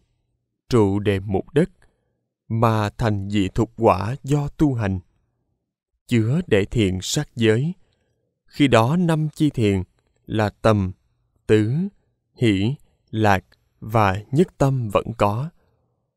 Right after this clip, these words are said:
Như thế gọi là sơ thiền. Còn những pháp ngoài ra, tương ưng thiền. Nhị thiền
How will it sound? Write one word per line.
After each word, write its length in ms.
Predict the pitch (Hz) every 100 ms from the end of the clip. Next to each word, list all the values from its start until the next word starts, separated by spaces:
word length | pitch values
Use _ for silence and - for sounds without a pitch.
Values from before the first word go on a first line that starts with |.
| _ -
Như 140 | 127
thế 400 | - 107 127 170
gọi 200 | 104 76
là 360 | 101 101 95 92
sơ 360 | - - 135 120
thiền. 220 | 117 101 92 _ _ _ _ _ _ _ -
Còn 280 | 123 117 113
những 200 | 107 101
pháp 280 | 156 185
ngoài 220 | - 107 98
ra, 300 | 117 117 117 _ _ _ _ _ -
tương 300 | 131 120 117 -
ưng 220 | 127 117
thiền. 240 | - 98 87 _ _ _ _ _ _ _ _ _ _ _ _ -
Nhị 260 | 127 110
thiền 420 | 107 123 107 98